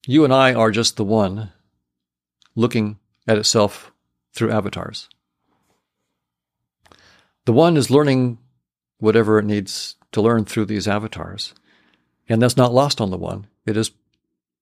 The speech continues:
now part of the one. That, that's, in some sense, eternal. And so the reason I would, in, given the choice that you're asking me to, to make here,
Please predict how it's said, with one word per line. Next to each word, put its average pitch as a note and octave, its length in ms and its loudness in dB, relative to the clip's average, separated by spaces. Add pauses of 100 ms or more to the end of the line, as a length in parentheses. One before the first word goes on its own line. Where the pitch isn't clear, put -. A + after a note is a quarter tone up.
(420)
now G2+ 140 2
part G#2+ 240 0
of F#2+ 60 -6
the F#2+ 80 -6
one. F#2+ 320 -6
That, G2+ 200 -4
that's, - 420 -2 (340)
in A2+ 80 -2
some A2 220 2
sense, G#2 360 -4
eternal. G#2 420 -4 (1120)
And A#2 380 0
so C#3 260 4
the A2+ 140 2
reason C#3 340 4
I B2+ 100 6
would, B2+ 260 2 (340)
in, C#3 460 -6
given C3 320 2
the A#2 100 4
choice C3+ 300 0
that - 200 -10
you're A2+ 400 -2
asking A2+ 680 -4
me G#2+ 180 -6
to, F#2+ 120 -18 (120)
to G2+ 160 -12
make F#3 240 -4
here, G#2+ 280 -4